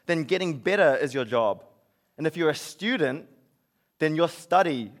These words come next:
is your work. There's volunteer work, there's domestic work, washing up, doing the dishes. God has something to say about that too. Mowing the lawns, throwing out the trash.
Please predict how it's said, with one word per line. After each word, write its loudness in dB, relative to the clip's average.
is -6
your -2
work. -4
There's -4
volunteer 0
work, -4
there's -4
domestic -4
work, -6
washing 0
up, -2
doing -2
the -4
dishes. -8
God 2
has 0
something -8
to -10
say -4
about -2
that -2
too. -6
Mowing 0
the 0
lawns, 0
throwing -2
out -2
the -8
trash. 0